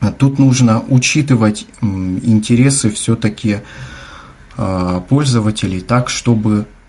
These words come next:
максимально предоставлять вот эту возможность, ну, максимальному числу пользователей. Вот, вот это еще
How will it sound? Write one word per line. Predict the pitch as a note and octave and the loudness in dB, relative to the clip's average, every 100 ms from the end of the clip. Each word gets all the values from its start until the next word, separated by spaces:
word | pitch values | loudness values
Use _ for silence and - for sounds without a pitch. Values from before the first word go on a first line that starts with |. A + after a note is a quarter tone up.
| - - | -20 -12
максимально | - B2 B2+ - C#3 C#3 C#3 B2 G#2+ | 2 2 2 0 4 4 6 4 4
предоставлять | - A2+ G#2+ G#2+ A#2+ A2+ A2+ G#2+ - | 2 0 0 0 0 0 2 0 -2
вот | F#2+ F2+ | -10 -6
эту | G2+ G2 | -6 -4
возможность, | G#2+ G#2 C#3+ G3 - A#2+ - | -4 2 2 2 0 0 2
ну, | C#3 | 2
максимальному | G#2 G#2 - G#2+ A#2 C3+ A#2 G2+ | 2 0 -2 2 4 6 4 2
числу | - - - G#2+ A#2+ A#2+ - _ - - - | -4 -6 -2 2 2 0 -6 _ -20 -12 0
пользователей. | A#2 G2 F#2 F2 - - - - - - - | 0 0 -6 -10 -10 -12 -12 -16 -20 -20 -2
Вот, | A2+ - - - - | -2 -2 -12 -12 -4
вот | A2+ B2 | -2 0
это | C3+ B2+ | 0 0
еще | G2+ F#2+ - A2 F#2+ | -2 -4 -4 -4 -6